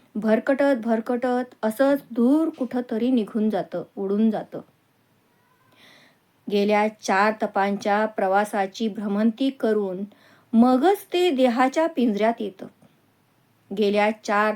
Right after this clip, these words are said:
तपांचा काल. या दीर्घ चार तपांत ही कुंती, कुंती म्हणून किती दिवस जगली? एकही दिवस नाही. चांगला पन्नास वर्षांचा काळ.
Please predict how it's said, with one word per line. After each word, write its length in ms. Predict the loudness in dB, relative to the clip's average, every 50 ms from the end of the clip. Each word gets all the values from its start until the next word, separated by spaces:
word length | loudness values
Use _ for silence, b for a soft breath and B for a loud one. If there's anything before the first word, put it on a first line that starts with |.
| -4 -10
तपांचा 520 | -12 -8 -6 -6 -4 -4 -4 -2 -2 -4
काल. 340 | -4 -4 -4 -4 -4 -4 -6 -10 -14 _ _ _ _ _ _ _ _ _ _ _ b b b b b b b b b 2
या 200 | 2 4 4 2
दीर्घ 440 | 0 0 0 2 2 0 0 2 2 2 2 0 -2 0
चार 300 | 2 2 4 2 2 0 -2 -4
तपांत 500 | -4 -2 -2 -2 -2 -2 -2 -4 -4 -6 -8 _ _ _ _ -4
ही 400 | 0 2 4 4 4 4 2 0 -4 _ _ _
कुंती, 680 | -2 0 2 2 2 2 2 2 2 2 2 0 0 -2 -2
कुंती 440 | 0 4 4 6 4 4 2 0 0
म्हणून 400 | 0 0 2 2 0 0 0 -2 -4 -4
किती 360 | -4 -4 -2 -2 0 0 2 2
दिवस 280 | 2 2 2 0 -2 -2 -2
जगली? 360 | -2 0 0 0 0 0 -2 -4 -6 _ _ _ _ _ _ _ _ _ _ _ _ _ _ _ -2
एकही 480 | -2 -2 -2 -4 -4 -4 -2 -2 0
दिवस 340 | 0 -2 -2 -2 -4 -4 -6 -6
नाही. 240 | -8 -8 -8 -10 -14 -16 -20 _ _ _ _ _ _ _ _ _ _ _ _ b b b b b b b b b b b b 0
चांगला 340 | 2 2 4 4 4 4 4
पन्नास 560 | 2 2 0 2 2 2 2 0 0 -2 0
वर्षांचा 640 | 0 0 0 0 -2 -4 -4 -4 -6 -6 -4 -4 -4
काळ. 300 | -4 -4 -4 -4 -4 -4